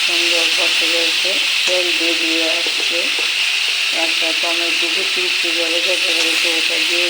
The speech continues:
দেবো। টমেটোটা মশলার সঙ্গে মিশে নিই।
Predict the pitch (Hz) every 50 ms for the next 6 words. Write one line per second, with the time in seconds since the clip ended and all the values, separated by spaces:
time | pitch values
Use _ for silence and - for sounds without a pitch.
0 | 170 175 180 175 - 113 107 101 - - - - - - - - - - - -
1 | - - - - - - - - - - - - - - - - - - - -
2 | - - - - - - - - - - - - - - - - - - - -
3 | - - - - - 170 170 165 165 165 165 165 165 165 165 170 175 165 165 175
4 | 175 170 - - - - 156 151 - - - - - - - - - - - -
5 | - - - - 87 87 85 85 - -